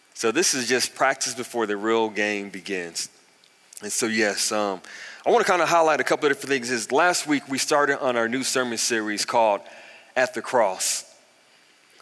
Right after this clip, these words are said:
And so our sermon that we had last week, we, we talked about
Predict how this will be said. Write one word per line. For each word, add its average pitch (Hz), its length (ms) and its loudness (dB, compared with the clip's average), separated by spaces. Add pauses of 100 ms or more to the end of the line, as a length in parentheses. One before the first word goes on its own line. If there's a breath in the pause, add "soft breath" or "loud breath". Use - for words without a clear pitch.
(460 soft breath)
And 123 100 0
so 139 280 4
our 135 100 4
sermon 196 360 2
that 151 120 4
we 143 140 0
had 139 200 4
last 139 380 2
week, 135 220 -2
we, 139 260 -2
we 123 160 -4
talked 190 340 0
about 131 540 2